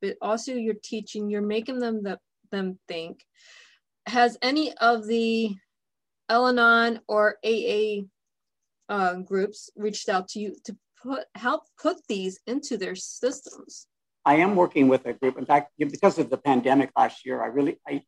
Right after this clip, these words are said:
Speaker 2: I really didn't get too involved with it. I formed a new company over the last ten years in the auto industry training. So I focused on that a lot and didn't really promote my first book very much. So I did the second edition in December of last year.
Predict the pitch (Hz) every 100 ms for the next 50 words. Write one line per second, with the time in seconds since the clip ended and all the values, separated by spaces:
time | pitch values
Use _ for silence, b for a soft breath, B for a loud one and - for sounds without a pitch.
0 | - 123 151 143 131 143 135 - - 139
1 | 110 117 117 113 135 113 113 131 123 117
2 | 117 - 120 120 113 113 - 123 127 -
3 | - 120 113 113 - _ _ 120 - 135
4 | 127 123 - - - 190 196 117 131 -
5 | 127 117 - 120 - - - 117 117 117
6 | 113 110 123 - _ _ _ _ _ 135
7 | 135 156 156 139 - 127 120 - 127 _
8 | _ _ 143 _ 143 143 - _ 131 123
9 | 156 143 - 160 165 131 127 120 131 117
10 | - - 131 120 123 131 131 - - -